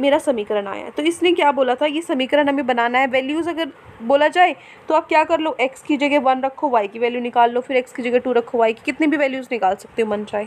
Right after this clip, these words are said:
ठीक है, तो ये हमारा समीकरण बन जाता है। ये हो गया आपका पाँचवा प्रश्न। तो ये पाँच question आज आपकी worksheet में दिए गए थे। I hope आपको अच्छे से समझ में आ गए हैं। कोई भी डाउट है किसी भी question में तो comment section में आप मुझसे पूछ सकते हैं, और अगर आपको lecture अच्छा लगे तो channel को सब्सक्राइब कर सकते हैं, video को like कर सकते हैं।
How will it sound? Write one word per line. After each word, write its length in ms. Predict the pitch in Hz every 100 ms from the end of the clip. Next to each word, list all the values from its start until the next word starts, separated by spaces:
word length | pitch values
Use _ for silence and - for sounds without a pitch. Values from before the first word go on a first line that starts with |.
| - -
ठीक 120 | 302
है, 60 | 453 - - - - -
तो 60 | 302
ये 100 | 311
हमारा 220 | 302 302
समीकरण 480 | 339 269 254 277 254
बन 140 | 214
जाता 260 | 202 196 214
है। 60 |
ये 160 | 240 302
हो 120 | 359
गया 140 | 294 294
आपका 220 | - 330
पाँचवा 340 | 302 196 -
प्रश्न। 300 | 185 185 - - - - -
तो 60 | 208
ये 120 | 349
पाँच 320 | - 302 349
question 260 | 359 339 330
आज 120 | 294
आपकी 200 | 285 294
worksheet 400 | 247 247 277 254
में 80 | 277
दिए 140 | 240
गए 160 | 240 254
थे। 100 | 277
I 120 | 247 233
hope 220 | 247 247
आपको 280 | 247 - -
अच्छे 240 | 247 - 294
से 100 | 320
समझ 240 | 302 277 -
में 60 | 269
आ 100 | 254
गए 100 | 285
हैं। 100 | 285
कोई 140 | 247
भी 120 | 240
डाउट 280 | 220 220 262
है 60 | 190
किसी 220 | 254 247
भी 80 | 240
question 280 | 240 -
में 120 | 262 381 - - - -
तो 60 | 294
comment 240 | 294 339
section 260 | 359 - 311
में 60 |
आप 80 | 320
मुझसे 220 | 302 339
पूछ 280 | 339 311 311
सकते 260 | 349 339 370
हैं, 80 |
और 100 | 349
अगर 160 | 247 240
आपको 220 | 240 269
lecture 260 | 233 233 254
अच्छा 220 | 247 311
लगे 220 | 302 302
तो 120 | 330
channel 260 | 285 220 196
को 80 | 220
सब्सक्राइब 420 | - - 277 285
कर 140 | 294
सकते 260 | 285 - 285
हैं, 100 | 294
video 260 | 226 214 214
को 80 |
like 220 | 208 220 -
कर 100 | 294
सकते 300 | 294 -
हैं। 80 | 302